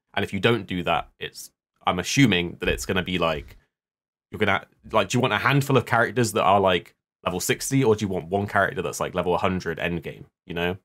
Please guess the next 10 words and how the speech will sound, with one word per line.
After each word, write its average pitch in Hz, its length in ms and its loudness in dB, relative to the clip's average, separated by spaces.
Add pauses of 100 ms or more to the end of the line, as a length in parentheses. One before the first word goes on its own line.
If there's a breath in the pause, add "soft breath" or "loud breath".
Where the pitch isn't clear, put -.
(260)
that's 101 180 -2
my, 95 180 2
that's 113 220 -2
a 110 40 -4
bit 101 140 2
of 87 80 -4
my 87 140 -2
concern 87 440 -4
there. - 220 -10 (480 soft breath)
Um, 80 500 -2